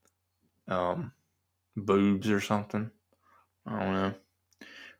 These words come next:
But, uh, he's definitely still a man. Uh, he's talking about justice or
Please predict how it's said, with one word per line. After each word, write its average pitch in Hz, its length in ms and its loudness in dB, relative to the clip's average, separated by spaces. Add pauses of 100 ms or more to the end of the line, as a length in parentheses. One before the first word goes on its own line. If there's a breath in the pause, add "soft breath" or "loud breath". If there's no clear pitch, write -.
But, 101 200 10
uh, 98 200 10
he's 98 160 -2
definitely 104 380 6
still 101 240 4
a - 20 4
man. 101 420 6 (1300 loud breath)
Uh, 98 420 8 (2000)
he's 110 160 0
talking 104 340 10
about 98 560 8 (520)
justice 104 760 8
or 95 460 4